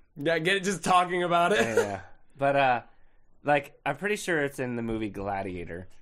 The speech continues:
Speaker 2: where
Speaker 1: Oh, so good.
Speaker 2: the very, very opening, uh, sequence of that movie is a war, and the, and there's music leading all the way up to it, but as soon as they start fighting,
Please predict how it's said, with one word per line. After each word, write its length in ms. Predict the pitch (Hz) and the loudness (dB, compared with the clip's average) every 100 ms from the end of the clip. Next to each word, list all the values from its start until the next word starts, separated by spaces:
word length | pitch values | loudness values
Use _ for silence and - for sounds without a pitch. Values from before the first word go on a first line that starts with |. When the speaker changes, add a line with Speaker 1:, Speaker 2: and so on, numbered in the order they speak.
| - - | -18 -6
Speaker 2:
where 420 | 110 104 101 95 - - - | -2 -2 -2 -8 -18 -18 -16
Speaker 1:
Oh, 100 | 87 | -16
so 180 | - - - | -18 -18 -18
good. 260 | - - 131 | -20 -14 -10
Speaker 2:
the 60 | 113 | -4
very, 500 | 123 131 143 120 - | 0 0 0 -2 -6
very 360 | 107 117 127 127 | -4 -2 0 0
opening, 600 | 120 131 123 110 98 - - _ - - - - | -2 -4 -6 -6 -8 -12 -20 _ -20 -20 -20 -12
uh, 160 | 104 90 | -10 -8
sequence 440 | - 131 123 110 | -8 -6 -6 -6
of 120 | 107 | -6
that 200 | 98 85 | -6 -6
movie 420 | 107 117 113 107 78 | -6 -4 -4 -4 -4
is 400 | 95 92 87 - _ - | -6 -8 -12 -20 _ -16
a 60 | 101 90 - | -14 -14 -12
war, 480 | 110 120 127 82 - - - - - - | -4 0 0 -4 -12 -20 -20 -20 -16 -8
and 140 | 123 | -6
the, 120 | 110 - | -6 -8
and 100 | 117 | -8
there's 220 | 107 95 | -8 -8
music 400 | 110 131 139 123 - | -4 -2 -2 -4 -4
leading 320 | 117 120 107 | -4 -2 -2
all 180 | 110 123 | -2 -2
the 60 | |
way 120 | 123 | 0
up 140 | 113 - | -2 -4
to 180 | 113 90 | -6 -6
it, 80 | |
but 100 | - | -6
as 60 | 95 | -10
soon 120 | 135 | -6
as 80 | 131 | -6
they 60 | 120 | -6
start 280 | - 104 - | -4 -4 -2
fighting, 400 | 117 127 110 90 | -2 -2 -4 -12